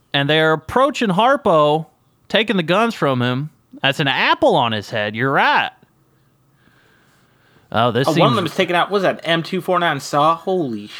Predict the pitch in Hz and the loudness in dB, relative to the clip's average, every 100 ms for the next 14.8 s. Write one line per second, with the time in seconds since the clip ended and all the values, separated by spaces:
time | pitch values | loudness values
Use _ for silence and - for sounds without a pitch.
0 | - - 170 190 185 196 202 185 - 147 | -16 -12 -8 -8 -8 -10 -12 -12 -4 0
1 | 170 131 104 92 120 143 120 110 - 214 | 2 0 -2 -4 0 2 2 -2 -2 -2
2 | 196 165 254 440 440 - - 311 349 302 | 0 0 2 2 2 0 2 2 2 2
3 | 302 262 208 240 294 320 330 _ _ _ | 2 2 2 2 0 -2 -6 _ _ _
4 | _ _ _ _ - - 156 226 339 226 | _ _ _ _ -20 -2 2 2 2 0
5 | 330 202 226 - - - 226 220 160 170 | 0 -2 -6 -10 -14 -2 -2 0 -4 -4
6 | 196 196 185 151 151 - 151 139 107 156 | -4 -2 -4 -4 -8 -2 2 2 0 0
7 | 165 151 - _ _ _ _ _ _ _ | 2 2 -4 _ _ _ _ _ _ _
8 | _ _ _ _ _ - 165 170 - _ | _ _ _ _ _ -4 -2 -2 -4 _
9 | 151 139 98 98 - 113 73 - - 165 | -2 -2 -2 -6 -4 -2 -4 -8 -2 2
10 | 196 151 131 139 170 151 143 143 156 127 | 2 0 0 0 2 2 2 0 -2 -4
11 | 104 117 110 - 127 117 113 147 - - | -2 -2 -2 -2 -2 0 0 -2 -4 -8
12 | - 123 113 156 123 107 139 156 - 233 | -4 -2 2 2 2 0 -2 -4 0 0
13 | 220 233 196 226 233 220 208 208 233 208 | 0 -4 -2 0 0 0 0 2 2 0
14 | 180 165 - 226 202 143 135 | -2 -6 -2 2 2 2 0